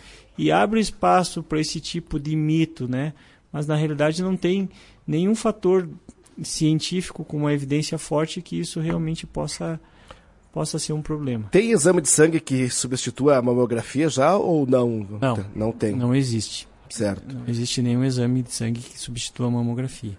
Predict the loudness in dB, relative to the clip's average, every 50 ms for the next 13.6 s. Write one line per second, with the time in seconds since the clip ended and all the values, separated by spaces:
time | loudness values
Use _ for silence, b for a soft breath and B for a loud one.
0 | _ _ 0 0 2 4 6 6 6 6 4 2 4 6 6 8 8 6 4 4
1 | 4 4 4 2 2 4 2 2 2 2 -2 -4 -8 -10 -6 -2 -2 -2 0 -2
2 | -2 0 0 0 2 2 0 -2 -2 -2 -4 0 0 2 2 2 0 0 2 2
3 | 2 2 0 -2 -4 -2 -2 -2 0 -2 -2 -2 -2 0 0 2 0 0 0 -2
4 | 0 0 2 2 2 0 0 -2 -2 -2 -2 0 0 0 2 2 2 0 0 2
5 | 2 4 4 4 4 2 2 2 2 2 2 0 2 2 4 4 4 2 0 -2
6 | 0 0 0 0 -2 -2 0 -2 -2 -2 -2 -4 -4 -4 -4 -6 -6 -6 -6 -6
7 | -6 -8 -10 -12 -12 -8 -4 -2 -2 0 0 0 0 -2 -2 -2 -2 -2 0 0
8 | -2 -2 -2 -4 -4 -2 -2 -4 -4 -6 -6 -8 -8 -10 -12 -14 -16 _ -8 -6
9 | -6 -6 -4 -4 -2 0 0 0 -2 -2 -4 -4 -4 -4 -4 -4 -4 -2 -2 -2
10 | -2 -2 -2 -4 -4 -4 -4 -4 -4 -4 -4 -4 -2 -2 -2 0 0 2 2 4
11 | 2 2 2 0 0 0 0 2 0 0 0 0 0 0 0 0 -2 -4 -6 -4
12 | -4 -4 -4 -4 -6 -8 -8 -8 -8 -6 -4 -2 0 0 0 0 0 0 -2 -4
13 | -6 -8 -6 -4 -4 -4 -4 -6 -6 -8 -8 -8